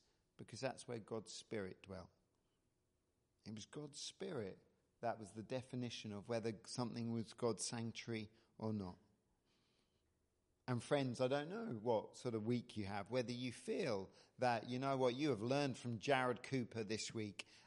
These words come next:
and you are a pretty impressive Christian and that, uh, people just need to walk in front of you when they see the light of Christ shine out of your eyes. Or whether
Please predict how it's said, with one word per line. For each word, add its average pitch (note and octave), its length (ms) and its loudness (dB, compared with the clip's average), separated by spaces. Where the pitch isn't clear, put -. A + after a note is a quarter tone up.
and A#2 180 0
you C#3 140 6
are A2+ 200 10
a G#2 60 0
pretty D3 380 -2
impressive A#2 680 -6
Christian G#2+ 560 -4
and A#2 240 0
that, A2 260 4
uh, A2+ 280 2
people D#3 340 -4
just B2 260 -4
need B2+ 200 -2
to A#2+ 100 0
walk C#3 340 0
in D3 80 0
front E3 400 -2
of G2 120 -12
you G#2 140 -4
when A#2 140 -6
they B2+ 140 -2
see F#3 400 -4
the D#3 120 -2
light D3 320 0
of - 100 -10
Christ F3 400 -4
shine C3 340 0
out C3 220 0
of A2+ 100 -4
your B2+ 180 0
eyes. G#2 640 2
Or B2+ 160 4
whether B2 560 6